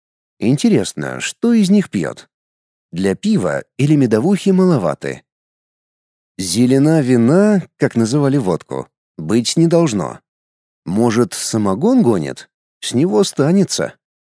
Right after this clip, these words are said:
Я разлил по антикварным чаркам водку двадцать первого столетия, и мы выпили.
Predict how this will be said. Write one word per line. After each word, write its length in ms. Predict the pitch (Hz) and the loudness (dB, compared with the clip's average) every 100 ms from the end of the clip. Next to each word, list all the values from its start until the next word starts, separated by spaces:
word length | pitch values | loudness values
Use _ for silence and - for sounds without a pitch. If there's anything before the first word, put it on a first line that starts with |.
| _ _ _ _ _ | _ _ _ _ _
Я 240 | - 101 165 | -2 2 4
разлил 420 | 196 170 180 120 | 2 4 2 2
по 140 | 120 | 2
антикварным 640 | 120 110 - 123 120 113 104 | 0 0 0 0 2 0 0
чаркам 540 | - 135 - 110 95 | 0 0 0 -2 -2
водку 520 | 85 175 202 - 82 | -2 0 0 -2 -8
двадцать 480 | 73 98 143 - 127 | -4 0 0 0 -2
первого 320 | 120 113 107 | 0 0 0
столетия, 640 | 110 120 85 73 - 62 - _ _ _ | -2 -2 -4 -6 -8 -10 -12 _ _ _
и 120 | 117 180 | 0 2
мы 160 | 233 | 4
выпили. 540 | 131 107 95 87 92 | 4 2 2 0 -2